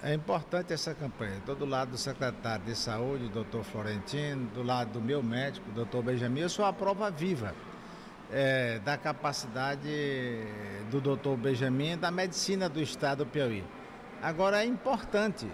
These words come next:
é, mostrar para a população os primeiros sintomas, o que é que os cuidados que o cidadão, é, deve ter para que não possa acontecer.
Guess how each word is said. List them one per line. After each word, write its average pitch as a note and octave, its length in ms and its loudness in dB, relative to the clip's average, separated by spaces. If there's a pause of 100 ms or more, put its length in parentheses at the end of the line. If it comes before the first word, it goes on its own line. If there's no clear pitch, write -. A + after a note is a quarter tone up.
(260)
é, A#2+ 800 4
mostrar C#3+ 760 2
para C#3+ 220 2
a - 20 0
população C3 840 2 (640)
os F#3 200 2
primeiros G#3 480 2
sintomas, E3 640 0
o C3 180 -8
que E3 80 0
é E3 100 4
que C#3+ 840 2
os C#3 180 -2
cuidados D#3+ 680 2
que C3+ 60 -4
o - 20 -4
cidadão, C3 800 2 (420)
é, B2 220 0
deve C#3 400 2
ter D#3+ 340 2 (520)
para D3 300 4
que E3 580 0
não E3 200 4
possa F3 360 4
acontecer. F3+ 640 2